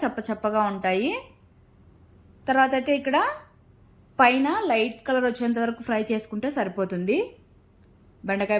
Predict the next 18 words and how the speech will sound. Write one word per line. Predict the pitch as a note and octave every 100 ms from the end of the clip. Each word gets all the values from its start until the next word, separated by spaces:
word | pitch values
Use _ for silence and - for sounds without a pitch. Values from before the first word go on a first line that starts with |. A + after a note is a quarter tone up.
| G3+
ముక్కలు | G3+ G3
కూడా | A#3 D4
త్వరగానే | G3+ G3 G3+ G#3+
ఫ్రై | F#3 F#3
అయిపోతాయి | F#3+ F#3+ F3+ F3 F#3 D#4 A#4+ - - - - - - - -
కదా. | G#3 B3 C5 - - - - - - - - A#3+
తర్వాత | A#3 A#3 D4 A#4+ C#5+ - -
ఫ్రై | A#3+ B3
అయ్యాక | B3 A#3+ A#3+ G#4 D5+ - - - - B3
ప్లేట్లో | A3+ A#3+ A#3
తీసి | A#3 -
పక్కన | G3 G#3 G3+
పెట్టేసుకొని | G3 G3 G3 G#3 A#3+ A#4 D5 - - - - F#3
అదే | G#3+ G#3+
పాన్లో | G#3+ G#3+ B3+ G4 - - - - - - - - -
ఆయిల్ | F#3+ G3+ G3+
వేసుకోవాలి. | F#3+ - F#3 F3 F3+ B3 A4 - - _ - - - - - - - - - - B3+
తర్వాత | B3 B3+